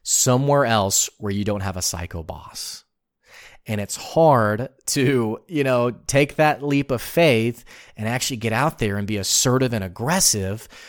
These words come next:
for the circumstances you want in your life. I think about, uh, my relationship with my wife. You know, if I wanna have a great relationship with her, it doesn't come naturally. It takes the time of setting time aside.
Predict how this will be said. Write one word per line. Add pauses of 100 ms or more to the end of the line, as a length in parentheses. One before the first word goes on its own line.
(140)
for
the
circumstances (100)
you
want (220)
in
your
life. (1600)
I
think
about,
uh,
my
relationship
with
my
wife. (260)
You
know,
if
I
wanna
have
a
great
relationship
with
her,
it
doesn't
come
naturally. (380)
It
takes (100)
the
time
of
setting
time
aside.